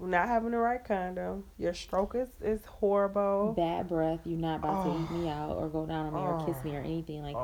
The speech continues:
Speaker 2: Like, I'd
Speaker 1: Oh,
Speaker 2: rather
Speaker 1: please,
Speaker 2: not.
Speaker 1: no, don't remind
Speaker 2: Like,
Speaker 1: me
Speaker 2: don't
Speaker 1: of
Speaker 2: do
Speaker 1: it.
Speaker 2: it. You know what? I wanna know the guy's perspective. What's a bad sex with a, with a girl? Because we,
Speaker 1: Hey,
Speaker 2: you know,
Speaker 1: guys.
Speaker 2: we're gonna talk about, like, what's our
Speaker 1: You can
Speaker 2: bad
Speaker 1: do this
Speaker 2: sex.
Speaker 1: right now on SoundCloud as we're talking. You can just, you can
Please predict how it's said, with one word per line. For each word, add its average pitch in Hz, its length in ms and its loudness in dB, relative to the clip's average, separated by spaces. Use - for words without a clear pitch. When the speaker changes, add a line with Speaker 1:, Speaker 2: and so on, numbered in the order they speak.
Speaker 2:
Like, 175 140 4
I'd 170 240 4
Speaker 1:
Oh, 160 40 2
Speaker 2:
rather 156 280 2
Speaker 1:
please, 190 60 -2
Speaker 2:
not. 277 80 2
Speaker 1:
no, 330 60 2
don't 277 200 -2
remind 220 240 -4
Speaker 2:
Like, 185 140 4
Speaker 1:
me 165 40 -4
Speaker 2:
don't 165 220 2
Speaker 1:
of 156 40 -8
Speaker 2:
do 160 140 2
Speaker 1:
it. 156 60 -2
Speaker 2:
it. 254 100 6
You 359 80 12
know 381 120 8
what? 381 140 6
I 311 80 6
wanna 440 280 6
know 240 520 8
the 185 140 0
guy's 175 300 8
perspective. 160 420 0
What's 214 200 4
a 254 40 2
bad 180 400 6
sex 165 260 0
with 151 140 -6
a, 151 100 -2
with 160 200 -2
a 151 60 -2
girl? 156 540 0
Because 269 260 6
we, 330 160 10
Speaker 1:
Hey, - 60 4
Speaker 2:
you 220 40 -2
know, - 0 -
Speaker 1:
guys. 233 380 6
Speaker 2:
we're 339 160 8
gonna 254 180 4
talk 208 220 4
about, 170 320 6
like, 160 160 2
what's 156 220 0
our - 140 2
Speaker 1:
You - 40 0
can 156 100 0
Speaker 2:
bad - 80 4
Speaker 1:
do 220 60 2
this 214 80 0
Speaker 2:
sex. 190 220 2
Speaker 1:
right 196 160 0
now 202 200 0
on 190 100 -4
SoundCloud 202 760 -2
as 185 180 -6
we're 170 120 -4
talking. 165 500 -4
You 196 260 -6
can 170 280 -4
just, 170 180 -2
you 185 80 -6
can 170 260 -6